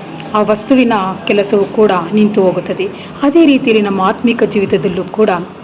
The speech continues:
ದೇವರು ಸರ್ವಶಕ್ತನು ಎಂಬುದಾಗಿ ನಾವು ಅರಿತಿದ್ದೇವೆ. ಆತನಲ್ಲಿ ಎಲ್ಲ ರೀತಿಯ ಶಕ್ತಿಯು ಅಡಕವಾಗಿದೆ. ಆದರೆ ನಾವು ಯಾವ, ಆ, ಶಕ್ತಿ ಇಲ್ಲದವರು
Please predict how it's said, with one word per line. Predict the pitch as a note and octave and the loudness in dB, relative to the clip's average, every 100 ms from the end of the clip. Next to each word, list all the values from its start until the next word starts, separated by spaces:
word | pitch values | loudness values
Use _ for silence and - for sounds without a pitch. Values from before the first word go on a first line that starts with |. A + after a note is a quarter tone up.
| - - - - - G#3 | -20 -20 -20 -20 -10 0
ದೇವರು | F#3+ A#3 B3+ A3 F#3+ - - - - | 2 4 4 2 0 -4 -14 -10 -4
ಸರ್ವಶಕ್ತನು | G#3 G#3+ - A3+ A3+ G3+ | -4 -4 -4 -4 -2 -2
ಎಂಬುದಾಗಿ | G3 F#3+ F#3+ F#3+ F#3 | 0 0 0 -2 -2
ನಾವು | F#3 F3+ F3+ | -4 -2 -2
ಅರಿತಿದ್ದೇವೆ. | F3+ - E3 F3+ F3 E3+ - | -2 -4 -2 0 0 -2 -6
ಆತನಲ್ಲಿ | B3+ C4+ A#3+ A3+ G3+ G#3 - - - | 0 2 4 2 0 -4 -10 -8 -2
ಎಲ್ಲ | A#3 A#3+ A#3 A#3+ | 2 2 2 2
ರೀತಿಯ | A#3 A#3 G#3 | 2 2 0
ಶಕ್ತಿಯು | - G#3+ - A3 G3+ F#3+ - - - G#3+ | 0 -4 0 2 2 0 -8 -18 -6 -4
ಅಡಕವಾಗಿದೆ. | G3+ G#3 F#3+ G3 F#3 F#3 F3+ - - - - - | -2 0 0 0 -2 -2 -4 -8 -16 -18 -12 -4
ಆದರೆ | A#3+ B3+ B3+ | 0 2 2
ನಾವು | A3+ G#3+ B3+ A#3 G3+ G#3 - - G#3 | 2 2 2 2 0 -2 -8 -6 0
ಯಾವ, | G#3 G#3 B3 A#3+ F#3+ F#3+ - - - - | 2 2 2 2 0 -6 -16 -18 -6 0
ಆ, | G#3+ G3+ F#3+ - | 2 2 -2 -4
ಶಕ್ತಿ | - - - C4+ | -4 -2 2 2
ಇಲ್ಲದವರು | G#3+ G#3 G3 F#3 F#3 | 2 0 0 0 -2